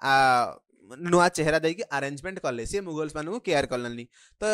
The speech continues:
ଏଇଟା ଯେତେବେଳେ ଏତେ ସବୁ ହେଇଗଲା, ତ ମୁଗଲସମାନଙ୍କ ରେପୁଟେସନ ଖରାପ ହବ। ତ ମୁଗଲସମାନେ କ'ଣ କଲେ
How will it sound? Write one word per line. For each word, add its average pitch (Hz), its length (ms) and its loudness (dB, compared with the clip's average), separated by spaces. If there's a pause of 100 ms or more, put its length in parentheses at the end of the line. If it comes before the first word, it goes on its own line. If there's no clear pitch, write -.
(180)
ଏଇଟା 190 180 2
ଯେତେବେଳେ 233 320 -2
ଏତେ 180 200 -4
ସବୁ 240 180 -4
ହେଇଗଲା, 196 340 2
ତ 202 80 2
ମୁଗଲସମାନଙ୍କ 196 600 6
ରେପୁଟେସନ 190 460 2
ଖରାପ 143 260 6
ହବ। 123 160 0
ତ 151 80 0
ମୁଗଲସମାନେ 175 580 2
କ'ଣ 180 140 0
କଲେ 196 240 2